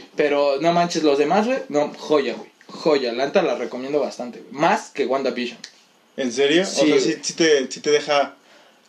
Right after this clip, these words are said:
Speaker 2: con mejor sabor de boca
Speaker 1: Sí, mil veces.
Speaker 2: Capitán América y el Falcon que
Speaker 1: Que WandaVision. Es que WandaVision te, te,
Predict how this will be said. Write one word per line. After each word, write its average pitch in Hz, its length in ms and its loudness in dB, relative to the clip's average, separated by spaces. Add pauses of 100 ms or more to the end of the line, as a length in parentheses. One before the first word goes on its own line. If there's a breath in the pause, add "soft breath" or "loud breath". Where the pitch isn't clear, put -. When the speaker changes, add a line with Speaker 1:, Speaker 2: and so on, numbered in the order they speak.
Speaker 2:
con 143 200 2
mejor 131 280 -2
sabor 135 320 0
de 135 60 -2
boca 131 380 2
Speaker 1:
Sí, 147 320 2 (180)
mil 156 260 0
veces. 131 360 -2
Speaker 2:
Capitán 135 320 0
América 139 280 0
y 123 40 2
el 117 80 2
Falcon 127 360 -4
que 110 280 0
Speaker 1:
Que 101 200 2
WandaVision. 139 580 0
Es 151 120 0
que 233 100 4
WandaVision 220 540 0
te, 214 100 2
te, 151 600 4